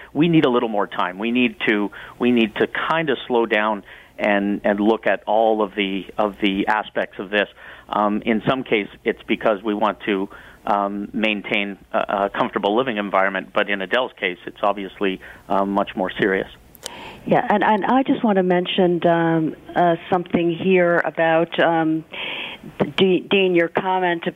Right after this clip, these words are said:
Speaker 2: about corporations passing rules to prevent cannabis. Um, our position is that if you're gonna pass a rule to prevent smoking, it has to be both tobacco and cannabis. So after it's legalized,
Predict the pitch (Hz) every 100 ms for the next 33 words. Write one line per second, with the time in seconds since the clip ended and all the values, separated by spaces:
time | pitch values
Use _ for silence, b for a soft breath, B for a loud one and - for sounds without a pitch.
0 | - - 170 160 - 208 185 180 170 170
1 | - 165 156 - 185 170 - 165 156 156
2 | 151 165 - 160 147 156 156 - - _
3 | 196 175 160 160 139 - - B B B
4 | B B 175 170 170 - 185 208 220 -
5 | 190 175 156 - 156 - 151 151 147 165
6 | 156 156 160 180 180 175 - 190 196 -
7 | 185 156 160 160 156 - 165 156 160 160
8 | - - 170 170 - 175 175 180 B B
9 | B 170 175 180 - 160 156 - 147 147
10 | - 160 143 135 - 139 143 156 B B
11 | B B B - 160 160 - 160 131 123
12 | 120 123 - 160 - 214 233 196 151 -
13 | 156 160 165 175 175 180 202 196